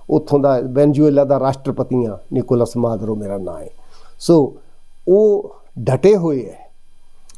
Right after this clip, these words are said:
ਤੇ ਟਰੰਪ ਨੇ ਉਹਨੂੰ, ਡੈਲਸੀ ਨੂੰ ਵੀ ਧਮਕੀ ਦਿੱਤੀ ਹੈ ਵੀ ਤੇਰਾ ਹਸ਼ਰ ਮੈਂ ਉਦੋਂ ਵੀ ਬੁਰਾ ਕਰੂੰ ਜਿੰਨਾ ਮੈਂ ਮਾਦੁਰਾ ਦਾ ਕੀਤਾ ਹੈ, ਤਾਂ ਵੀ ਉਹ ਡਟੇ ਹੋਏ ਹੈ।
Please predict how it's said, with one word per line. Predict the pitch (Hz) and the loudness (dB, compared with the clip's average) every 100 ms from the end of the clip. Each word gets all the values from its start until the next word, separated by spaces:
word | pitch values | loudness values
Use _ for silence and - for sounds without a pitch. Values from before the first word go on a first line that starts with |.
| - | -4
ਤੇ | 175 185 | 2 2
ਟਰੰਪ | 185 - 165 170 165 | 2 0 0 2 2
ਨੇ | 214 | 2
ਉਹਨੂੰ, | 214 214 233 | 2 0 0
ਡੈਲਸੀ | 170 165 156 220 | 0 0 0 0
ਨੂੰ | 247 | 2
ਵੀ | 233 | 2
ਧਮਕੀ | 240 220 156 | 0 0 -2
ਦਿੱਤੀ | 175 160 - 160 143 | -4 -4 -2 -2 0
ਹੈ | |
ਵੀ | 135 | 0
ਤੇਰਾ | 165 175 170 156 | 0 2 2 2
ਹਸ਼ਰ | 165 - 170 | 0 -2 0
ਮੈਂ | 175 | 0
ਉਦੋਂ | - 165 147 170 | 0 -2 2 2
ਵੀ | 190 | 2
ਬੁਰਾ | 156 160 160 | 2 2 2
ਕਰੂੰ | - 151 147 | 0 -2 2
ਜਿੰਨਾ | 135 135 | 2 2
ਮੈਂ | 131 131 | 2 0
ਮਾਦੁਰਾ | 127 123 113 120 | 2 0 0 0
ਦਾ | 117 123 | 0 -2
ਕੀਤਾ | - 123 - - | -4 -10 -12 -18
ਹੈ, | - - - - - - - - - | -18 -20 -20 -20 -20 -20 -20 -18 -4
ਤਾਂ | 120 113 | -2 0
ਵੀ | 131 | 2
ਉਹ | 156 | 2
ਡਟੇ | 113 101 98 | 0 -8 -14
ਹੋਏ | - - | -16 -20
ਹੈ। | - - | -20 -20